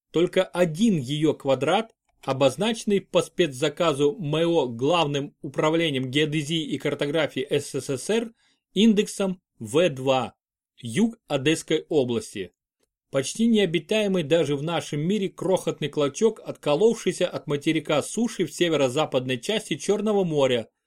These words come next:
по очертаниям напоминающий летящую птицу или голову, готовящейся к броску кобры. Меньше километра в длину, около пятисот метров в ширину, чуть более двадцати гектаров площади,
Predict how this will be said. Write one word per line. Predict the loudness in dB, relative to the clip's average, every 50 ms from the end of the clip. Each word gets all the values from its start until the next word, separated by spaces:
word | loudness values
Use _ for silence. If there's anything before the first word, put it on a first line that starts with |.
| _ _ _ _
по | 4 4 4
очертаниям | 4 4 4 2 2 2 0 0 0 0 0 0 0
напоминающий | -2 0 0 0 0 0 -2 -2 -2 -2 -2 -2 -2 -2
летящую | -2 -2 0 2 4 4 4 4 0 -4 -4 -4 -4
птицу | -2 0 0 0 0 0 -2 0 0 -2 -4 _ _
или | -4 -2 0 0
голову, | 0 2 4 4 6 6 4 4 2 0
готовящейся | 2 0 0 4 4 4 4 4 2 0 -2 -4 -2 -2 -4
к | -4 -2
броску | -2 -2 -2 -2 0 -2 -2 0
кобры. | 0 4 4 4 4 4 2 0 0 -2 _ _ _ _ _ _ _ _ _ _ -8
Меньше | -4 -2 -2 0 0 -2 -2
километра | 0 2 2 2 2 0 0 -2 0 -2 -2
в | -2
длину, | -2 -2 -2 0 2 2 2 2 0 -4 _ _ _ _ _ -2
около | 0 0 2 2 2 0 0
пятисот | 0 -4 -8 -2 -2 0 0 2 0 0 0 0
метров | -4 -2 0 0 -2 -2 -2
в | -2
ширину, | -2 0 0 0 -2 -2 -2 -2 -2 -4 _ _ _ _ _ _ _ _ _ _
чуть | -4 -4 -2 -2 -4 -6
более | -2 0 0 2 4 4 2 2
двадцати | 2 0 -2 -2 -2 -6 -6 -4 -4
гектаров | -4 -2 -4 -4 -4 -2 0 0 0 0 -2 -2
площади, | 0 2 2 2 2 0 -2 -2 -2 -2 -4 -4 -4